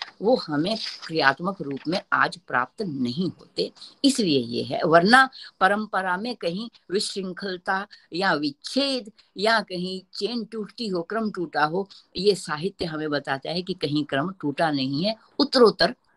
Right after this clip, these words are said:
विकास हुआ है। तो अब हम ध्रुपद की बात करते हैं, तो वहां एक शब्द आता है, शारंग देव ने एक धातु, ये उद्ग्राह,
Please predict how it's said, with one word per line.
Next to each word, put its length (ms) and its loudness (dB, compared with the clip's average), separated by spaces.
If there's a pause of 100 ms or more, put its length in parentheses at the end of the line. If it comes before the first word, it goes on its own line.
विकास 460 6
हुआ 160 -8
है। 160 -10 (720)
तो 60 10
अब 360 6
हम 140 -2
ध्रुपद 360 -4
की 80 -4
बात 280 2
करते 340 -8
हैं, 200 -12 (420)
तो 100 -6
वहां 300 2 (180)
एक 260 -4
शब्द 400 -6
आता 240 2
है, 140 -6
शारंग 520 0
देव 220 -4
ने 200 -10 (320)
एक 260 -4
धातु, 520 0 (360)
ये 140 0
उद्ग्राह, 680 2